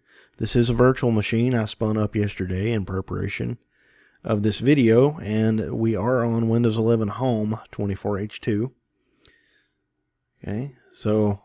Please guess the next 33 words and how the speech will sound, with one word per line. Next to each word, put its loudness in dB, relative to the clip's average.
we're -2
gonna 4
use 4
our 0
good 2
friend, 0
the -4
registry -2
editor, 0
to 4
fix 0
this. -4
So -2
I'm 4
gonna 2
click -4
my 4
start 2
button, 0
type -2
regedit, 2
and -4
you -2
see 2
right 0
here 2
even, -4
you've -2
got 0
all 0
these -2
search 2
results -2